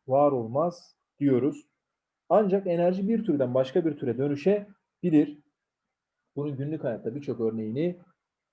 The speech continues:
bizzat görüyoruz. Enerji çeşitlerinden bahsedecek olursak kimyasal,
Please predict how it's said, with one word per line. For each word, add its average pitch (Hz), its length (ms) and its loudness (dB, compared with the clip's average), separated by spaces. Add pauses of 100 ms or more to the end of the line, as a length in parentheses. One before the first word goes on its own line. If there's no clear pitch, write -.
(280)
bizzat 151 440 -2
görüyoruz. 147 560 4 (680)
Enerji 196 380 2
çeşitlerinden 196 640 2
bahsedecek 151 540 2
olursak 135 500 -2
kimyasal, 151 760 0